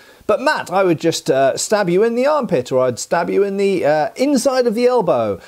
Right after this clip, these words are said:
or, uh, in the back of your gauntlet, or in the back of your legs. Why aren't the back of your legs covered?" So,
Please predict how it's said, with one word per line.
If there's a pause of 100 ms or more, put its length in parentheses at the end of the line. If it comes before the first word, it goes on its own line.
(140)
or,
uh,
in
the
back
of
your
gauntlet,
or
in
the
back
of
your
legs.
Why
aren't
the
back
of
your
legs
covered?"
So,